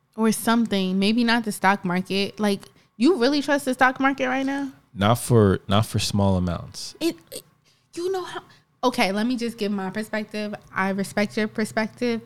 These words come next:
Speaker 1: but in my building, when I leave work every day, there's a giant
Speaker 2: Yeah, the ticker.
Speaker 1: seventy, no, there's a seventy inch T V that shows you red. <laughs>
Speaker 2: Yep.
Speaker 1: Red.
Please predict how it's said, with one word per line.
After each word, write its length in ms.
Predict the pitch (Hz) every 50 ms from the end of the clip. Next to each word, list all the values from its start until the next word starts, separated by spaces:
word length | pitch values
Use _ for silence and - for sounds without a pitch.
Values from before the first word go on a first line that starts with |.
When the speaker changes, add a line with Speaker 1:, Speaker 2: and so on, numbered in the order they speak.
| - - _ _ _ _ _
Speaker 1:
but 300 | - 175 208 220 - -
in 140 | - 233 247
my 180 | 262 262 254 277
building, 540 | 254 196 220 226 247 185 185 190 185 185
when 120 | 190 190 196
I 120 | 202 202
leave 260 | 208 220 247 254 254
work 260 | 214 202 220 247 226 -
every 280 | - 226 220 233 240
day, 240 | 214 202 214 220 226
there's 180 | 202 202 214 202
a 80 | 180
giant 640 | 196 - - 196 190 208 233 240 240 233 - - - _ _ _ _ _ _
Speaker 2:
Yeah, 200 | - 120 127 151
the 100 | 147 127
ticker. 320 | 120 - - 208 208 - 196
Speaker 1:
seventy, 440 | 269 247 269 277 339 302 311 311 269
no, 260 | 262 285 330 - 208
there's 160 | 220 269 220
a 60 | 214
seventy 460 | - - - 269 277 294 311 320 311
inch 280 | - - 294 269 - -
T 260 | - - 311 294 285
V 200 | 277 285 285 285
that 200 | 262 233 233 233
shows 440 | - - 277 254 277 294 302 262 226
you 360 | 240 247 226 202 190 202 202 - - - _ _ _ _ -
red. 760 | 180 175 185 196 214 220 214 196 185 180 170 175 190 208 - -
<laughs> 40 | - - 294 - - - - - - 480 494 - - - - -
Speaker 2:
Yep. 340 | 80 80 80 92 123 160 -
Speaker 1:
Red. 880 | 226 233 254 294 311 330 320 294 277 254 247 233 220 214 196 196 196 202